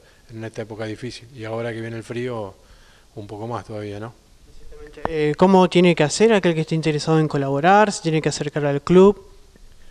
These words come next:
Speaker 1: Sí, eh, le pedimos a todo aquel que, que, que pueda darnos una mano.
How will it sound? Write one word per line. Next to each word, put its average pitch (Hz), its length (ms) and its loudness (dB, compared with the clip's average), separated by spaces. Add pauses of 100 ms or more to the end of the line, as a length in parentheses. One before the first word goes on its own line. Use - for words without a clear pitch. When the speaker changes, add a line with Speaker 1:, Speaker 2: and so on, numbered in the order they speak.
(120)
Speaker 1:
Sí, 190 500 -4
eh, 113 240 -10
le 110 100 -10
pedimos 117 440 -6
a 113 80 -6
todo 123 200 -4
aquel 117 240 -8
que, 110 360 -8
que, 104 260 -12
que 110 80 -18
pueda 113 280 -10
darnos 113 260 -10
una 113 160 -10
mano. 160 320 -8